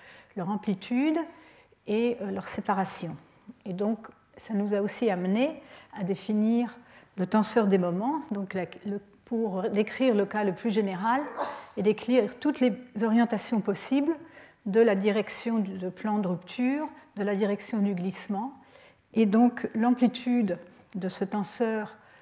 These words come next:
euh, donc de, d'ordre, euh, d'ordre deux symétrique, hein, avec six éléments indépendants, euh, c'est, euh, justement le moment sismique qui nous donne une mesure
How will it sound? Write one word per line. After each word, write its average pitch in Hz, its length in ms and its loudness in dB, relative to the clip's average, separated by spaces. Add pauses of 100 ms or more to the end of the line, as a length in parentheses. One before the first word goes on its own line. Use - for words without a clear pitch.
(200)
euh, 180 220 -6
donc 185 480 -6
de, 170 480 -4 (180)
d'ordre, 196 460 -2 (640)
euh, 262 40 -16 (840)
d'ordre 214 340 2
deux 226 200 6
symétrique, 240 760 -2
hein, 208 140 -10
avec 185 180 -4
six 247 280 -2
éléments 208 500 4 (340)
indépendants, 196 800 -4 (560)
euh, 180 160 -6
c'est, 226 560 0
euh, 170 320 -2 (240)
justement 202 480 -4
le 214 240 2
moment 185 320 -2
sismique - 680 -4 (260)
qui 202 200 -6
nous 185 200 -2
donne 196 360 -2 (160)
une 165 380 -6
mesure 180 760 -4